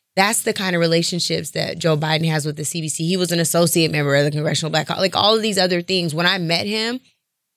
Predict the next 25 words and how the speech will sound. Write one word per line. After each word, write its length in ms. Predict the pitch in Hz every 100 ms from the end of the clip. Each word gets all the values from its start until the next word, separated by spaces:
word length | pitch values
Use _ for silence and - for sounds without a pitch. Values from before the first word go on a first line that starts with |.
| _ _ -
I 80 |
met 240 | 190 190 220
him 180 | 214 185
from 220 | - 196
Mister 220 | 185 180
Clyburn 560 | 160 196 233 175 170 -
at 120 | 185
an 100 | 196
event, 400 | 170 165 254 185 - - _ _
and 120 | 214
they're 180 | 214 285
really 340 | 208 202 220 254
friends, 640 | - 480 - - 175 - _ _ -
you 100 | 220
know? 280 | 214 202 202
So 140 | -
I, 100 | 226
it's 260 | 254 269 214
those 260 | 214 285
kinds 280 | - 240 233
of 100 | 208
connections. 560 | - 185 190 220 269 269
I 100 | 202
think 320 | 196 220 226
that, 340 | - 190 180